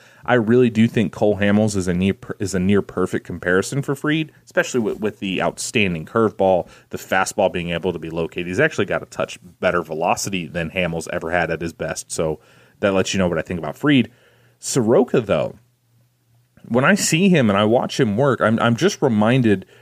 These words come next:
of a younger, healthy Adam Wainwright, and that's a huge compliment. I know when you compare Wainwright to Hamels, people think Hamels is better. Wainwright was one of the best pitchers I've ever seen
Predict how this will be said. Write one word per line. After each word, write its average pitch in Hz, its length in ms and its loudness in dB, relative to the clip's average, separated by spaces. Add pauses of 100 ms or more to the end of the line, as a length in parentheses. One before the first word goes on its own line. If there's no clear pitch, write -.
(520)
of 117 100 0
a 113 80 4
younger, 110 920 0 (360)
healthy 131 680 -2
Adam 92 340 0
Wainwright, 87 600 -2
and 101 180 0
that's 113 200 0
a 107 80 2
huge 156 440 -4
compliment. 82 480 -4
I 85 80 -2
know 123 220 4
when 107 440 2
you 101 80 4
compare 98 380 -2
Wainwright 92 460 0
to 82 80 -10
Hamels, 87 480 -2
people 90 260 -10
think 87 220 -10
Hamels 85 340 -6
is 78 100 -16
better. 87 340 0 (480)
Wainwright 160 480 2
was 117 180 2
one 113 220 2
of 101 160 0
the 98 360 0 (340)
best 123 320 0
pitchers 101 460 0
I've 95 220 0
ever 98 240 2
seen 78 480 -4